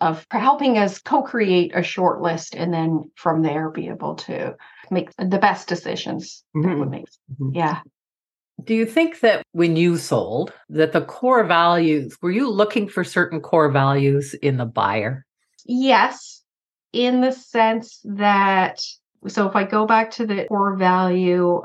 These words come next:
Speaker 1: of around being able to service clients and take care of clients effectively and having the infrastructure that would allow the buyer to do that,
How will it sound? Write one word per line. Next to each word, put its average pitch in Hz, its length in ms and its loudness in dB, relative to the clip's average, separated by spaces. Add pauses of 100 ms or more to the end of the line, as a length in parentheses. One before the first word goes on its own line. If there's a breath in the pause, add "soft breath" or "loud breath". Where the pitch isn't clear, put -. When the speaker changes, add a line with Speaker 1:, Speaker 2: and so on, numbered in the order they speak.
Speaker 1:
of 170 400 0 (160)
around 175 800 2 (320)
being 247 220 6
able 233 300 2
to 220 180 -6
service 202 640 -4
clients 190 840 -2 (600)
and 185 160 2
take 202 260 -2
care 185 260 4
of 185 80 0
clients 180 800 0 (240)
effectively 190 1040 0 (260)
and 196 200 0
having 214 680 0
the 208 200 -4
infrastructure 226 1040 0
that 185 260 -2
would 190 200 -2
allow 185 840 2 (800)
the 185 80 0
buyer 185 500 2
to 185 180 -8
do 202 300 -4
that, 269 440 0